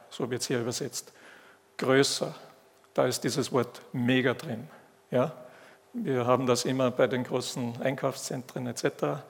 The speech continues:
Riesig. Gottes Gnade ist eine Mega-Gnade, ist unglaublich groß, viel größer als unsere Probleme und unsere Bedürfnisse.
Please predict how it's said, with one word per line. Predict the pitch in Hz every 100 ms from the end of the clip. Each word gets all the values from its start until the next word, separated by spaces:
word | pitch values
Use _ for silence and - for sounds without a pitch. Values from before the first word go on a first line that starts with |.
| - - - _ -
Riesig. | 127 131 131 - - - - - _ - - - - _ _
Gottes | - 147 160 143
Gnade | - 127 120 160 127 - - -
ist | - 117 - -
eine | - 123
Mega-Gnade, | 117 120 131 135 123 113 123 - 123 113 117 139 - - -
ist | 123 - - -
unglaublich | 160 156 - 131 123 117
groß, | - 131 131 - -
viel | - 165 160
größer | - 143 143 - -
als | 139 120 - -
unsere | 147 143 127 131
Probleme | - - 127 127 135
und | - 117 -
unsere | 123 120 131
Bedürfnisse. | - 143 110 - 143 -